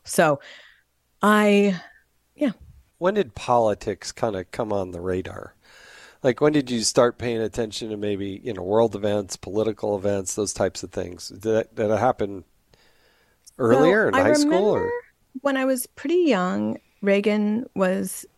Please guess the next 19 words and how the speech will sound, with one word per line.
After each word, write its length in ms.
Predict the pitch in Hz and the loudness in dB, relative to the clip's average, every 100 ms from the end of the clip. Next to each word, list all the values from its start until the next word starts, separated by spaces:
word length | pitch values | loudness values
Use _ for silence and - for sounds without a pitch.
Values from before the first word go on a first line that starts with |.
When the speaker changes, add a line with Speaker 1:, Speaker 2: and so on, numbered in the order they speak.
| - | -12
Speaker 1:
uh, 100 | - - | -10 -4
nearly 340 | 196 196 208 | 0 2 2
assassinated, 920 | 208 - 190 190 - 180 180 - 185 - - | 0 0 -2 -2 -2 -2 0 0 -2 -6 0
and 480 | 180 180 175 175 - - - _ | 2 2 0 -4 -8 -20 -20 _
we 100 | - | 0
lived 680 | 190 196 208 208 208 - 190 _ - | 2 4 4 2 0 -10 -18 _ -10
right 360 | 190 202 202 | 0 2 2
near 200 | 202 190 | -2 -2
our, 440 | 185 - 175 180 - | -2 -4 -4 -4 -6
our 100 | 180 | -8
parish 360 | 180 - 180 180 | -6 -4 -6 -6
school. 540 | - - 175 170 175 - | -8 -4 0 0 -2 -2
And 140 | 180 | -2
so 200 | 175 185 | -2 -2
the 80 | 175 | -2
principal 420 | - 190 - 196 | -2 -2 0 -2
had 300 | 170 180 175 | 0 0 -2
me 380 | 175 175 175 165 - _ _ _ - | -2 -4 -4 -6 -12 _ _ _ -2
run 540 | 180 180 180 175 175 | 2 4 2 0 -4